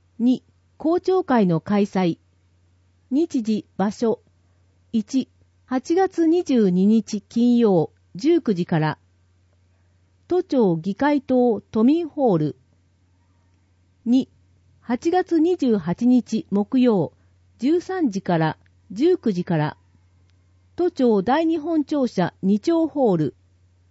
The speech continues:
対象定員、どなたでも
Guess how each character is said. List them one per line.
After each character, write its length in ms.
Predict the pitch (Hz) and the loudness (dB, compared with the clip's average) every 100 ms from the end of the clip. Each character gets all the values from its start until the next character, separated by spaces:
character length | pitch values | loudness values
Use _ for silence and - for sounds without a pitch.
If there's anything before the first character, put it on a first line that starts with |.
| _ _ _ _ _ _ _ _ _ _ _ _ | _ _ _ _ _ _ _ _ _ _ _ _
対 220 | 285 339 | -4 -2
象 300 | 330 330 330 | -2 -2 -2
定 280 | - 269 269 | -2 0 2
員、 380 | 254 240 226 - _ _ _ _ _ _ 185 | 2 2 0 -2 _ _ _ _ _ _ -4
ど 140 | 302 | -2
な 160 | 370 370 | -2 0
た 100 | 220 | 2
で 140 | 196 | 4
も 220 | 175 - | 2 0